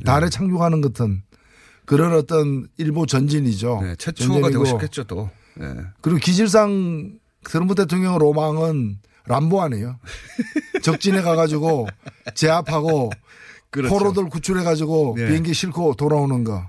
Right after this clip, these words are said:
Speaker 2: 그러니까 전 세계를 핵 위기로부터 구했을 뿐만 아니라, 어, 라-, 마-, 말씀하신 대로 람보처럼 적진에 가서 다 구출해내는 슈퍼히어로 아닙니까? 본인이 원하는 게.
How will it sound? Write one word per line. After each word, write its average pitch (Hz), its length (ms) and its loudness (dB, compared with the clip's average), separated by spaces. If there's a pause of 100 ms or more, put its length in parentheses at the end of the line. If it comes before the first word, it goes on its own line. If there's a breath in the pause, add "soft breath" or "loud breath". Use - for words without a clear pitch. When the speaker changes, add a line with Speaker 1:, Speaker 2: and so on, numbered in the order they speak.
(120)
Speaker 2:
그러니까 208 340 0
전 220 320 0
세계를 214 920 2
핵 196 220 -2
위기로부터 190 440 -4
구했을 170 360 -4
뿐만 185 300 -2
아니라, 139 480 2 (720 soft breath)
어, 135 420 -2 (540)
라-, 143 100 -2 (140)
마-, 139 200 -2
말씀하신 135 520 0
대로 113 180 0
람보처럼 151 580 0
적진에 160 420 -2
가서 123 240 0
다 117 140 -2
구출해내는 127 760 2
슈퍼히어로 220 640 4
아닙니까? 131 400 0
본인이 139 300 2
원하는 123 320 2
게. 101 440 2